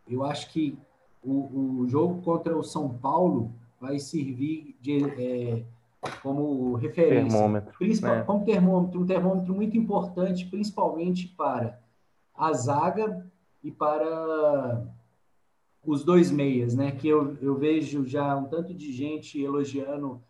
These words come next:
Speaker 1: a atuação do Tietê. Também não achei que ele fez nada demais no, no jogo de ontem, como o Leandro pontuou. Mas eu já vejo pessoas elogiando a, o modo de jogar. E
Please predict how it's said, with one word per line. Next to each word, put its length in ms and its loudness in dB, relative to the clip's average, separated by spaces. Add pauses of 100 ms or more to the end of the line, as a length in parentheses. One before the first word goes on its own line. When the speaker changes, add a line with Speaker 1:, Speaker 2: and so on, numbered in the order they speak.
(160)
Speaker 1:
a 60 -20
atuação 440 -4
do 80 -6
Tietê. 400 -12
Também 280 -8
não 80 -6
achei 280 -8
que 100 -14
ele 80 -6
fez 260 -10
nada 260 -6
demais 420 -10
no, 240 -8
no 160 -8
jogo 220 -8
de 140 -10
ontem, 360 -8
como 160 -12
o 20 -8
Leandro 340 -10
pontuou. 520 -12 (560)
Mas 220 -6
eu 140 -2
já 160 -2
vejo 680 -6
pessoas 600 -8
elogiando 1040 -4 (100)
a, 440 -12 (260)
o 80 -20
modo 340 -16
de 100 -20
jogar. 460 -16 (880)
E 720 -2